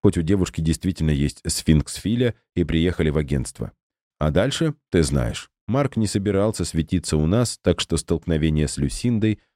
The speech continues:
было сведено к минимуму. С другой стороны, Арсений из поездки тоже сообщал Станиславу Родионовичу о наших делах. Но я об этом знал. Знал? Знал, что он продолжает шпионить?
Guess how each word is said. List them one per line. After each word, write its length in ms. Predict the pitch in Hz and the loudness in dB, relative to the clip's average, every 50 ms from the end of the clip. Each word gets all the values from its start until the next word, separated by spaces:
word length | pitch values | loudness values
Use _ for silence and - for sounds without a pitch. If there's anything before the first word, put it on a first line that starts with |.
| _ _ - | _ _ -6
было 280 | - 180 - 139 127 110 | -2 0 0 2 2 0
сведено 520 | - - 87 90 85 90 80 73 78 80 | 0 -2 -2 -2 0 0 2 2 2 0
к 100 | - - | 0 0
минимуму. 600 | 69 69 67 65 65 65 65 64 65 65 65 - _ _ _ _ _ _ _ _ _ _ - | 0 0 0 2 2 0 0 0 0 -2 -4 -8 _ _ _ _ _ _ _ _ _ _ -4
С 100 | 87 78 | -2 -2
другой 300 | - 92 95 98 143 160 | 0 0 0 2 0 0
стороны, 400 | 156 - 135 131 131 139 131 - - | 0 0 0 2 2 2 0 0 0
Арсений 460 | 104 101 90 - - 131 131 127 - | 0 0 0 0 0 0 2 0 0
из 180 | - 104 95 | 0 -2 -4
поездки 540 | - - 101 101 107 107 104 - - - 117 | -2 0 2 2 2 2 0 -2 -4 -4 -4
тоже 300 | - - 147 117 85 82 | -2 0 2 2 2 2
сообщал 440 | 76 - 85 80 - - - 85 78 | 0 0 0 0 0 0 0 0 0
Станиславу 580 | - - - 80 82 78 - - 80 76 71 71 | -2 -2 -2 0 0 0 2 2 0 2 2 0
Родионовичу 720 | 73 71 67 78 90 110 117 104 80 69 65 - 71 71 | 0 0 0 0 2 2 2 2 0 0 -2 0 0 0
о 60 | 69 | 2
наших 340 | 69 76 73 - - 71 67 | 2 2 0 0 0 -2 0
делах. 420 | 67 76 73 67 62 - - _ _ _ _ _ _ _ _ _ _ _ _ - | 0 2 2 0 0 -4 -8 _ _ _ _ _ _ _ _ _ _ _ _ -4
Но 100 | 78 80 | -2 0
я 200 | 78 80 80 78 | 2 2 2 2
об 120 | 73 65 | 0 0
этом 280 | 73 71 - 76 69 71 | -2 -2 0 0 -2 0
знал. 380 | 67 76 78 78 76 62 - _ _ _ _ _ _ _ _ _ | 0 0 2 2 2 0 -4 _ _ _ _ _ _ _ _ _
Знал? 580 | 80 76 78 92 92 98 104 131 151 165 160 156 _ _ _ _ - | -6 -4 -2 0 0 2 2 2 0 0 -2 -4 _ _ _ _ -4
Знал, 420 | 82 80 76 85 95 113 135 131 98 | -4 -2 0 0 2 2 2 0 -2
что 240 | - - - 92 | -2 -2 0 0
он 140 | 110 127 113 | 2 0 0
продолжает 640 | - - 87 87 98 101 98 87 104 120 117 - - | -2 -2 0 0 2 2 2 2 0 0 0 -2 -4
шпионить? 680 | - - - 82 80 82 95 123 170 202 196 - _ | -6 -4 0 2 2 2 2 2 0 -2 -4 -6 _